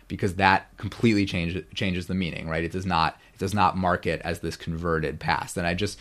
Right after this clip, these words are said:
a quick story about this is that this, it's such a, it's such a, like, real rule that I have this very vivid memory when I was doing my master's. Um, one of my professors, uh, um, a great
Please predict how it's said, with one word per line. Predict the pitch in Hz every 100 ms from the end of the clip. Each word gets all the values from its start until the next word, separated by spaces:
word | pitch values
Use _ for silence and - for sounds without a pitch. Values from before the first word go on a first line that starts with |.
| - -
a |
quick | 95 117
story | - 139 131
about | 117 104 98
this | 101 95
is | 92
that | 95
this, | - 95
it's | - 110
such | - 127 123
a, | -
it's | 120
such | - 131
a, | 139 110
like, | 110 104
real | 101 113 117 107
rule | 110 135 95 95 - - -
that | 110
I | 107
have | 120
this | 110 -
very | 147 107 117 113
vivid | 101 101
memory | 107 135 113
when | 101
I | 95
was | 95
doing | 104
my | 98 90
master's. | 104 131 147 104 95 92 - - -
Um, | 95 92 92
one | 110
of |
my | 104 92
professors, | 101 - 151 156 101 98
uh, | 95 101 95 - - -
um, | 85 85 85
a | 101
great | 98 107 107 -